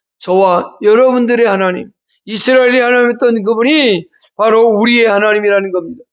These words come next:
아브라함의 하나님, 이삭의 하나님, 야곱의 하나님, 그리고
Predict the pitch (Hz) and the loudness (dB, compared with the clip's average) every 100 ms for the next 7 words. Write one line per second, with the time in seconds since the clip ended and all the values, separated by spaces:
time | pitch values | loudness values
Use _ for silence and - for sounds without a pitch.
0 | _ _ - 208 233 233 233 226 233 233 | _ _ -4 -2 0 0 2 0 0 0
1 | 240 247 262 254 247 247 247 254 254 240 | 0 -2 0 0 0 0 0 0 0 0
2 | 240 254 240 226 220 214 196 196 _ _ | 0 0 0 0 0 0 -4 -8 _ _
3 | _ _ _ - 254 247 254 247 | _ _ _ -4 0 2 2 0